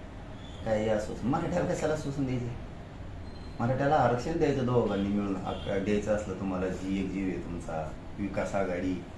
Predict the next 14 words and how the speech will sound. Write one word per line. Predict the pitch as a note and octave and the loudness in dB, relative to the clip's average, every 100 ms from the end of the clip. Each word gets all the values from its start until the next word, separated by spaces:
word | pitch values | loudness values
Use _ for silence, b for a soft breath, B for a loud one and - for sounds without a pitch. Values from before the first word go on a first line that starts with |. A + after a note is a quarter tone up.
| - - - | -12 -12 -8
किंवा | F#2+ F2+ | -4 -2
महायुती, | G2 F#2 E2+ E2+ D#2+ - - - - - - - - - - - - - F#3 | 0 0 0 -4 -4 -8 -10 -12 -12 -12 -10 -10 -10 -10 -10 -12 -12 -10 -8
हे | G3+ | -4
काय, | A3+ - - - D#3+ D#3+ | -2 -2 -4 -6 0 4
हे | C#3+ - - - - - A2+ A#2 | 4 0 -6 -10 -10 -6 0 2
एकमेकात | A#2 A#2 A#2 - | 4 4 4 6
गैरसमज | C#3+ D3 C#3+ C#3+ | 6 6 6 4
पसरवण्याचं | C#3+ C#3 B2 B2+ A#2+ | 2 0 0 0 -2
काम | - A#2 F2 | 0 0 0
आहे. | D#2+ | -2
हे | G#2+ | -2
ते | A#2 | -2
कोणी | D#3 F#3 G#3 | 0 4 4
असो, | D#3 A2 D#2+ | 4 2 0